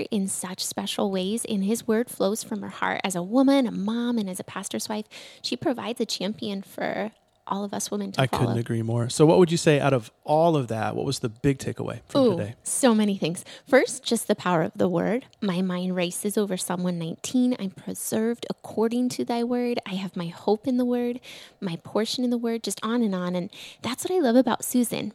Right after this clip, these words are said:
Speaker 1: When she speaks, the scripture bubbles
Speaker 2: Mm,
Speaker 1: up from
Speaker 2: yep.
Speaker 1: inside. And also is her confidence. I sense a real fear of God, and she doesn't mince her words or speak in trivial matters. And obviously, her respect for Doug, even now after he's gone, she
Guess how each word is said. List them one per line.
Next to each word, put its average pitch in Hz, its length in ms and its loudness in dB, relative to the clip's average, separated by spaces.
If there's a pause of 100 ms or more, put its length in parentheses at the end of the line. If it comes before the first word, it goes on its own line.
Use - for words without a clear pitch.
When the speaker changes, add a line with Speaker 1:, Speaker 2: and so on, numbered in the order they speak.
Speaker 1:
When 226 140 6
she 226 160 2
speaks, - 640 -4
the 240 100 4
scripture - 560 -2
bubbles 226 480 0
Speaker 2:
Mm, 226 80 4
Speaker 1:
up 165 140 -4
from 208 140 0
Speaker 2:
yep. 196 80 2
Speaker 1:
inside. 180 420 -2 (260)
And 214 220 2
also 240 300 0
is 392 100 2
her 277 100 0
confidence. - 800 -6
I 196 80 -4
sense 269 340 2
a 302 80 6
real 220 320 2
fear 202 400 -4
of 220 240 -6
God, 240 220 -8
and 226 160 2
she 226 140 -4
doesn't 269 340 0
mince 226 240 2
her 214 160 0
words 202 280 -2
or 226 100 -2
speak - 340 -6
in 208 100 -2
trivial 202 380 -4
matters. 175 500 -6
And 202 240 -2
obviously, 208 640 -2 (300)
her 220 100 -4
respect 214 420 -4
for - 160 -8
Doug, 220 440 -6
even 233 260 2
now 214 240 -2
after 202 320 -10
he's 214 240 -8
gone, 202 300 -10
she 240 220 -4